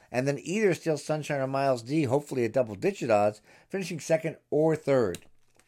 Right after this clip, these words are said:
Don't forget, you can get the written version of this podcast, which is the Key Races and Bets blog, totally free at amwager dot com.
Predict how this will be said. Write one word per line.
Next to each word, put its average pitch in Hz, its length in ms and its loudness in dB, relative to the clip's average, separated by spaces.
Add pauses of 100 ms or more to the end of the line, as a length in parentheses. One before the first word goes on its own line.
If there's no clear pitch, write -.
(380)
Don't 180 140 -2
forget, 214 380 2
you 180 140 -8
can 185 160 -6
get 185 320 0
the 147 400 2 (140)
written 233 200 2
version 120 400 0
of 160 220 2
this 127 460 -2 (600)
podcast, 131 560 2
which 110 200 -8
is 107 160 -4
the 104 80 -16
Key 117 200 -4
Races 101 300 -2
and 101 240 -6
Bets 92 200 -4
blog, 123 340 0
totally 240 340 2
free 180 500 0
at 123 100 -4
amwager 190 400 0
dot 175 200 4
com. 131 400 0